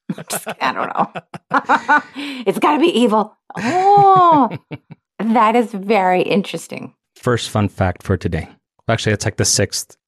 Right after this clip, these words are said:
Speaker 1: It's probably the sixth, yeah. <laughs> Who's counting? <laughs> The super wacky thing about this article was Taiwan wasn't even trying to claim that it was the world's first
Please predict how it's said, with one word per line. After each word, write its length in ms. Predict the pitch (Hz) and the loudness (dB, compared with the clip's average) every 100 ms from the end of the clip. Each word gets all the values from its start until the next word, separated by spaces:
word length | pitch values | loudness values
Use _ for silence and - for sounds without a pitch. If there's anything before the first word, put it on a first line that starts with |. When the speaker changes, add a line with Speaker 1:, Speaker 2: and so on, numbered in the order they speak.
| - | -4
Speaker 1:
It's 160 | 165 | -4
probably 460 | - 151 135 - - | -2 -4 -4 -8 -14
the 60 | - | -16
sixth, 320 | - 160 208 | -12 -12 -8
yeah. 220 | 143 131 110 - 107 - - 117 - 214 - 208 - 185 | -4 -2 -2 -6 -10 -10 -12 -8 -4 -2 -2 -4 -6 -10
<laughs> 60 | - | 0
Who's 220 | 226 208 | 0 0
counting? 420 | - 202 180 214 - _ _ _ - | -2 -2 -2 -8 -10 _ _ _ -6
<laughs> 80 | 226 262 - _ _ _ _ _ _ _ - | -4 -6 -8 _ _ _ _ _ _ _ -6
The 80 | |
super 340 | - - 440 285 | -2 0 0 0
wacky 360 | 202 185 - | 0 -2 -8
thing 340 | - - 240 233 | -6 -2 0 0
about 320 | 185 196 196 | -2 -2 -2
this 180 | - 247 - | -4 -6 -4
article 680 | 151 214 - 240 302 - _ _ | -4 -6 -4 -2 -2 -4 _ _
was 500 | - 190 165 165 180 _ _ _ | 0 2 4 2 0 _ _ _
Taiwan 1080 | - 196 214 247 247 226 196 156 175 220 - _ - | -4 -2 2 2 2 2 2 0 -2 -4 -8 _ -2
wasn't 440 | 170 185 208 190 | 0 0 0 -4
even 380 | - 190 185 175 | -2 -2 -2 -2
trying 760 | - - 190 220 196 156 165 - _ - | -4 -2 0 0 0 -2 -2 -6 _ -6
to 140 | - | -4
claim 560 | - - 202 170 147 165 _ - | -4 -2 0 2 0 -2 _ -6
that 160 | 156 | -4
it 200 | 107 180 | 0 2
was 180 | 170 170 | 2 0
the 80 | 165 | 0
world's 420 | 151 165 165 - | 2 2 2 -2
first 580 | - 175 151 - - | -4 0 0 -2 -12